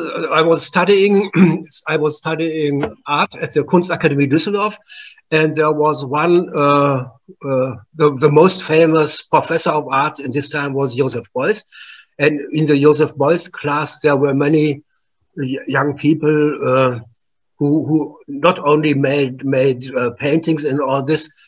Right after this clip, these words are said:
they made music too. But the interesting thing, they were not, uh,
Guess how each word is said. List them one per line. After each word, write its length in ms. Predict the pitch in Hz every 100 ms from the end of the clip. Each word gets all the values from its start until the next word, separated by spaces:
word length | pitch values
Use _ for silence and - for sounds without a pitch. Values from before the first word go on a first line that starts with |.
| _
they 320 | 135 139 139 131
made 220 | 147 131
music 400 | 139 147 156 156
too. 360 | 170 110 95 - _ _ -
But 160 | 151 156
the 140 | 147
interesting 560 | 170 - 196 - 165 175
thing, 480 | - 185 185 185 _ _ _ -
they 240 | 151 156
were 300 | 147 147 151
not, 320 | 147 160 - - - -
uh, 340 | 139 143 139